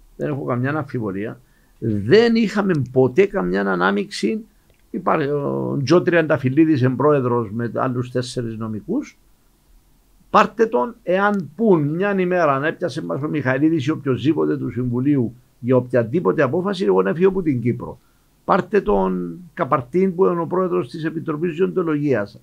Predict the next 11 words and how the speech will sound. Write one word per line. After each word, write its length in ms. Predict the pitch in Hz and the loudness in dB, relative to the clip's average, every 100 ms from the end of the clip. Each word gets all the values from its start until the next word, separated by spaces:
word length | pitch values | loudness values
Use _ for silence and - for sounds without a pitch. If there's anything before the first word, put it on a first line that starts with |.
| - | -6
Αν 260 | 139 139 | -4 -2
πουν 220 | 156 185 | 0 0
το 120 | 170 175 | 2 4
ίδιο 340 | 185 190 175 139 | 4 4 0 0
πράγμα, 480 | 165 185 170 135 123 _ _ _ _ _ - | 0 0 0 -4 -8 _ _ _ _ _ -2
ε, 180 | 135 | 0
κάτι 300 | 123 147 160 180 | 2 0 0 2
διαφορετικό, 840 | 175 131 156 139 123 147 202 226 _ _ - | 2 2 0 -2 -2 2 2 0 _ _ -10
ποτέ 440 | - 190 - 240 185 | 0 0 6 4 6
δεν 180 | 202 | 2
αναμειχθήκαμε, 840 | 202 190 185 139 - 202 233 240 | 2 0 0 -2 -2 -4 -4 -4